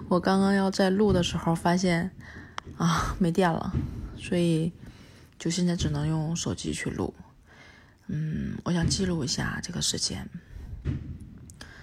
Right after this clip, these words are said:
这是二零二二年的最后一天，还有不到一个小时就要是新年了。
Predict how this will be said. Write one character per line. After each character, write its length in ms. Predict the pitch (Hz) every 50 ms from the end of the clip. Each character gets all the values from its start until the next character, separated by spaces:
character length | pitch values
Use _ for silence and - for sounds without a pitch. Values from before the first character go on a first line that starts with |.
| - - - -
这 140 | - 185
是 80 | 180 -
二 160 | - 185 180
零 180 | 175 165 160 160
二 160 | 175 180 180
二 140 | 175 170 165
年 160 | 160 160 156
的 100 | 160 156
最 160 | - - 180
后 160 | 175 175 175
一 60 | 156 160
天， 380 | - - - 160 160 180 - - - _ _ - - - - - - - - - - - - -
还 200 | - - - 170
有 120 | 175 175
不 140 | 165 - -
到 140 | 170 170 170
一 60 | 165 170
个 100 | 170 170
小 160 | - - 160
时 480 | 156 - - - - - 143 147 143 -
就 200 | - - 160 160
要 180 | 160 156 156
是 460 | 156 - - - - - 165 147 151 165
新 240 | - - 185 165
年 100 | 160 151
了。 300 | - - 160 160 151 135